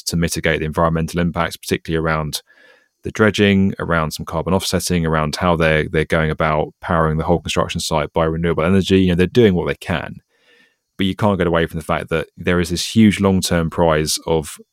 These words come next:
more sustainable green travel. It's creating a green travel corridor in a way, but building it is,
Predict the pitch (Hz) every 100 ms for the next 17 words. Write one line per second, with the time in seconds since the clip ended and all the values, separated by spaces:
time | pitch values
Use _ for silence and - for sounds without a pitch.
0 | _ 90 90 90 - 85 - 85 82 80
1 | 80 78 - 95 82 78 - 87 76 85
2 | 92 - 85 73 76 - - 90 80 82
3 | 87 78 73 - 90 80 - 69 67 67
4 | 80 _ _ _ _ _ _ _ - 95
5 | 87 - - 92 92 82 82 80 80 _
6 | _ _ - 80 76 71 - -